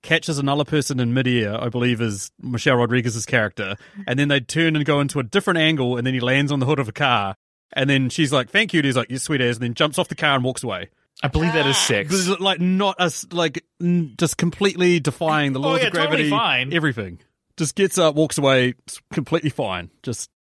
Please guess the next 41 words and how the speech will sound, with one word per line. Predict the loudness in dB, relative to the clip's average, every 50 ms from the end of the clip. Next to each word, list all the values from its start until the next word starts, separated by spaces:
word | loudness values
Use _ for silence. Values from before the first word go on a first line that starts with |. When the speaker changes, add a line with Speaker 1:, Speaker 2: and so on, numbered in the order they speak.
| _ _ _ _ _ _ _ _ 0
Speaker 1:
that | 2 4
was | 4 4 2
the | 0
part | 2 2 2 2
where | 2
I | 0
was | 0 0
like, | -2 -2 -2 -2 -2
"Okay, | -4 -4 -4 -4
yeah, | -4 -4 -2
they've | -2 -4 -4
stopped | -4 -8 -6 -6
fucking | -8 -8 -8 -8
caring." | -10 -8 -8 -8 -8 -8 -10 -12 _ _ _ _ _ _ _ _ _ -8
Speaker 3:
Yeah, | -2 0 0 2
because | 2 0 0 0 -2 0 2
that's | 2 2 2 0 -2 -8 -10
true | -6 -2 0 2 2 2 0
love. | 0 2 4 4 2 2 0 -4 -10 -16 -20 -20 _ -16 -12 -2 0
Speaker 1:
<laughs> | 0 0 0 0 0 0 0 0 -4 -6 -6 -6 -6 _ -14 -14 -14 _ _ _ -20 _ _ _ _ _ _ _ _ _ _ _ _
Speaker 3:
If | -8
you | -6 -6 -2
love | 2 2 2 2 2
Speaker 2:
True | 2 2 2
Speaker 3:
each | 4
other, | 4 4
Speaker 2:
love | 4 4 4 2
Speaker 3:
you | 2
Speaker 2:
conquers | 0 0 2 2 2 2 0 2 2
Speaker 3:
can | 2
Speaker 2:
all. | 4 4 4 2 2 0 -4 -2 -2
It | -2 -2
conquers, | 0 0 2 2 2 2 0 0 2 2 0 -2 -4 -4
Speaker 3:
<laughs> |
Speaker 2:
uh, | 0 2 2 2 2 0
broken | 0 0 0 0 0 -2 -6 -8
spines, | -8 -10 -2 0 2 4 4 4 4 4 4 4 2 2 0
Speaker 3:
Physics. | -2 -4 -4
Speaker 2:
concussions, | -4 -8 -10 -2 2 2 2 2 0 0 2 4 4 4 4 4 4 4 2 2 0 -2
internal | -4 -4 -2 -4 -2 -2 -2 -2 -2 -4 -6
bleeding. | -4 0 0 2 2 4 4 4 4 4 4 4 2 0